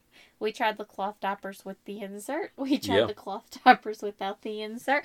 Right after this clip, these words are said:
Speaker 2: Yeah.
Speaker 1: We tried different brands of diapers. The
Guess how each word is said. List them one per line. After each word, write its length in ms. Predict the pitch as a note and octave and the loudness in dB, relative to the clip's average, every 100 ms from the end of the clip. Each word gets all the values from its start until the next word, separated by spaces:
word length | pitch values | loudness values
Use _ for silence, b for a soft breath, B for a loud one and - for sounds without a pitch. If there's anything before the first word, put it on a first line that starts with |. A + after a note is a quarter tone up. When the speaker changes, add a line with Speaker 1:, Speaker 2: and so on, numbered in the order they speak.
| - | -4
Speaker 2:
Yeah. 240 | F#2 F#2 | -4 -2
Speaker 1:
We 180 | C#4 D4 | 0 0
tried 520 | - D4+ B3 A#3+ A3+ | 0 4 6 6 2
different 560 | A#3 B3+ - G#3+ G#3 - | -2 -6 -6 -6 -6 -4
brands 280 | G#3 G#3+ B3 | -2 -2 -4
of 100 | A#3+ | -2
diapers. 440 | A#3+ A#3+ B3 B3+ B B B | -2 -2 -4 -6 B B B
The 180 | A#3+ | -8